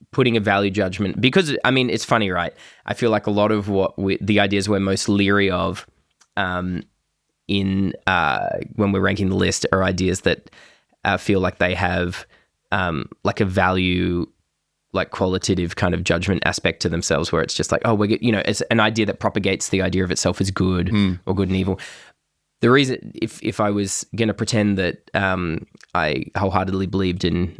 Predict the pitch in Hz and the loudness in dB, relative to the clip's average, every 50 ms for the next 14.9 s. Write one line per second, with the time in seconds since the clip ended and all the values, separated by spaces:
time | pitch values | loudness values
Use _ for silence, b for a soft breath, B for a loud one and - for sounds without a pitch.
0 | - - 90 95 95 92 90 - 104 95 92 87 85 85 90 90 - _ _ - | -4 -2 0 2 2 2 2 2 2 4 4 4 4 2 0 -2 -6 _ _ -12
1 | - - - - - - - - - - - - - - _ _ _ _ _ - | -6 -4 -2 -2 0 0 -2 -2 -2 -4 -6 -8 -12 -14 _ _ _ _ _ -10
2 | 107 - 110 92 87 87 90 87 92 98 92 - - 98 95 95 92 90 98 92 | -4 0 2 2 2 0 -2 -2 -2 -2 -4 -2 0 0 0 0 0 2 2 2
3 | 92 92 95 - 92 92 90 92 87 85 87 90 98 113 101 90 - B B B | 2 0 0 0 0 0 0 0 0 0 0 2 2 2 2 0 -2 B B B
4 | B B B B B B - 104 - - 101 98 98 - B B B B B - | B B B B B B -4 -2 0 2 2 2 0 -2 B B B B B -6
5 | 101 - - 127 117 107 110 104 101 - - _ _ _ - 113 107 95 - - | -4 -2 0 0 2 2 2 2 0 -2 -6 _ _ _ -4 -2 -2 -2 -2 -6
6 | - _ _ _ _ _ _ _ _ _ _ _ _ _ _ _ _ - - 110 | -12 _ _ _ _ _ _ _ _ _ _ _ _ _ _ _ _ -2 -2 0
7 | 110 110 120 120 113 107 - - 104 98 - - _ _ _ _ _ _ _ - | 2 4 4 4 4 2 2 0 0 0 0 -4 _ _ _ _ _ _ _ -2
8 | - 113 104 104 - 113 101 101 - 101 92 92 98 92 98 101 98 92 90 - | 0 0 0 0 0 0 0 0 0 0 0 2 4 4 4 2 0 -2 -2 -4
9 | - 95 87 90 90 87 87 - - - 87 90 90 85 85 80 80 - _ _ | -4 -4 -2 -2 -4 -4 -4 -6 -4 -2 -2 0 0 0 -2 -4 -6 -8 _ _
10 | _ _ _ _ _ _ _ _ _ _ _ _ _ - 98 101 101 - - 95 | _ _ _ _ _ _ _ _ _ _ _ _ _ -8 -6 -6 -4 0 0 0
11 | 95 95 95 - 110 98 - - 92 92 95 92 90 - 107 - - 98 - 90 | 0 0 -2 -2 -2 -2 -2 -4 -4 -4 -4 -6 -6 -6 -6 -4 -4 -4 -4 -4
12 | 87 87 87 87 - 87 85 67 - - - - - 104 101 - 85 95 98 98 | -4 -4 -4 -2 -2 0 0 -2 -2 -4 -8 -4 -2 -2 0 0 0 0 0 0
13 | 98 92 90 - - - - 95 95 - - 104 92 90 85 82 85 B B B | 0 -2 -2 -4 -4 -2 -2 -2 -2 0 -2 -2 0 0 -2 -2 -4 B B B
14 | B B - 107 - - 113 110 98 98 101 98 92 104 101 95 90 92 | B B -4 -2 -2 2 2 2 4 2 2 2 2 0 2 2 2 2